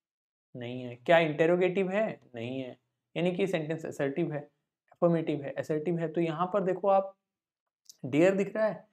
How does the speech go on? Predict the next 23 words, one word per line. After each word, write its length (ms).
यानी 180
ये 140
मेन 280
वर्ब 220
हो 100
गया, 160
मेन 300
वर्ब 180
हो 80
गया 140
तो 120
to 320
being 220
नहीं 160
होगा, 200
यहाँ 180
पर 120
to 140
be 140
हो 100
जाएगा, 420
very 280
few 100